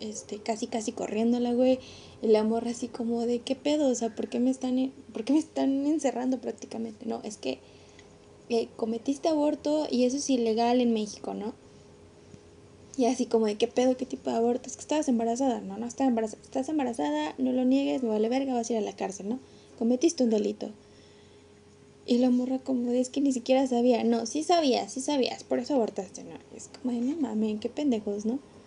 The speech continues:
Y te das cuenta que muchas veces así puede llegar a ser en México, güey. Te juzgan antes de preguntar. Entonces, regreso a lo mismo. Te practicas un aborto tomándote las miso.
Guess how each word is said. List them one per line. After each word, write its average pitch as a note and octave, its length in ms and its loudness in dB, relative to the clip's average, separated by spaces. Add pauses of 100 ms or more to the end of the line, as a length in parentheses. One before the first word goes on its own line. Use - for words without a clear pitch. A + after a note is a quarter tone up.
(720)
Y C4 100 6
te D4 120 2
das D#4 180 2
cuenta D#4+ 300 -4
que B3+ 120 -2
muchas C4+ 400 0
veces C4+ 380 -2
así A#3+ 280 -4
puede B3+ 280 0
llegar A3+ 240 0
a A3+ 80 -2
ser A3+ 140 -4
en A3 180 0
México, A3 400 -6
güey. G#3+ 140 -6
Te A3 140 -4
juzgan C4 460 0
antes B3 320 -2
de A3 80 -2
preguntar. F3+ 520 -10
Entonces, G#3+ 640 -4 (1600)
regreso B3+ 400 2
a D4+ 60 4
lo C4 100 4
mismo. A#3 400 2
Te A#3 100 -8
practicas C4 520 -4
un D4 120 2
aborto B3+ 440 0
tomándote A#3+ 500 -2
las G#3 240 -2
miso. B3 380 0